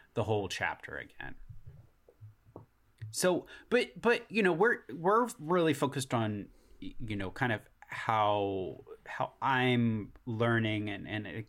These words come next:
getting maybe a little too focused on cooking. I mentioned earlier that it's stuff I'd rather be doing,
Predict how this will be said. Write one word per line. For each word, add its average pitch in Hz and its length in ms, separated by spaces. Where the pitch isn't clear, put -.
getting 135 260
maybe 107 220
a 104 60
little 101 180
too 92 180
focused - 360
on - 60
cooking. 95 260
I 147 100
mentioned 185 520
earlier 117 440
that 101 200
it's 131 180
stuff - 640
I'd 131 220
rather 104 580
be 90 160
doing, 80 380